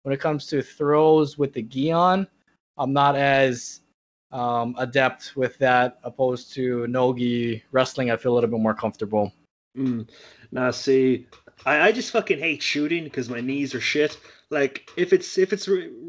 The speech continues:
Speaker 2: if it's any takedown, as long as I don't have to shoot, I'm grand. I like body lock t-, trips and stuff, arm drags, I'm your man.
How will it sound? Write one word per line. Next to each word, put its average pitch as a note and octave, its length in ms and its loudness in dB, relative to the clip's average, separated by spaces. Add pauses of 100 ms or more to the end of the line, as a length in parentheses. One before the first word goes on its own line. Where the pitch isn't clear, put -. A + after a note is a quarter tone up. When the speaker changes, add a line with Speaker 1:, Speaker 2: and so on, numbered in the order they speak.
(160)
Speaker 2:
if F#3 140 -4
it's - 260 -8
any G#3+ 220 4
takedown, F#3+ 600 2 (500)
as C#3+ 100 -10
long F3 140 -4
as D#3 80 -6
I D#3+ 40 -4
don't D#3+ 120 -2
have D3 120 -2
to C3+ 60 -6
shoot, D#3 300 -4
I'm C#3 100 -4
grand. C#3+ 460 0 (260)
I C3 80 0
like C#3 260 2
body C#3+ 260 2
lock C#3+ 220 0
t-, - 160 -10
trips D3 460 0
and C#3+ 80 -8
stuff, D3 480 0
arm C#3+ 220 0
drags, C#3+ 480 0
I'm C3 180 -6
your B2 100 -4
man. C#3+ 360 -2